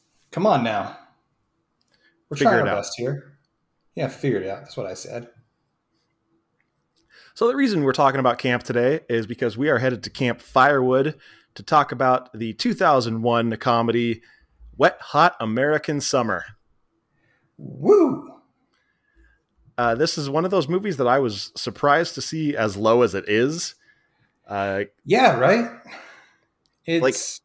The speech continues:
Speaker 2: this
Speaker 1: way
Speaker 2: is
Speaker 1: too
Speaker 2: another
Speaker 1: low.
Speaker 2: movie, another movie where everybody I know loves it.
Speaker 1: I don't know one person who hates it. Even my wife likes it, and her and I don't like the same movies.
Speaker 2: Yeah, she hates everything.
Speaker 1: Yeah,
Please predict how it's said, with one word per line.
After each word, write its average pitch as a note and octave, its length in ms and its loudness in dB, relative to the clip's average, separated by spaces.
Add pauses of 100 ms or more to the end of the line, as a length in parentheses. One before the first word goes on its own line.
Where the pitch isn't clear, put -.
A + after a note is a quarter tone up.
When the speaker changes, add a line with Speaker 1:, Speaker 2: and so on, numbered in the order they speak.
(160)
Speaker 2:
this B2+ 100 -4
Speaker 1:
way F#3+ 120 4
Speaker 2:
is G3 80 2
Speaker 1:
too B3 60 0
Speaker 2:
another G#3 200 4
Speaker 1:
low. G3+ 120 2
Speaker 2:
movie, C#3 380 0 (120)
another F#3+ 240 4
movie E3+ 180 4
where B2 140 0
everybody D#3 440 -2
I D3+ 100 0
know C#3+ 160 2
loves E3+ 300 2
it. - 200 -6 (1200)
Speaker 1:
I C#3+ 100 2
don't C#3+ 140 4
know B2+ 160 2
one B2 500 0
person A#2+ 300 -6
who A2 120 -8
hates A2+ 360 -12
it. G#2+ 240 -12 (320)
Even E3+ 140 -4
my G#3 160 4
wife A2+ 400 -4
likes G2 260 -12
it, - 240 -20
and A#2+ 180 -8
her E3 200 -6
and D#3 100 -2
I C#3+ 80 4
don't C3 380 -4
like A#2+ 160 -4
the A2 80 -12
same A#2 220 -8
movies. A2+ 520 -8 (880)
Speaker 2:
Yeah, C#3+ 200 2
she - 180 -6
hates D3+ 240 -4
everything. A#2 440 -6 (840)
Speaker 1:
Yeah, D#3+ 340 -2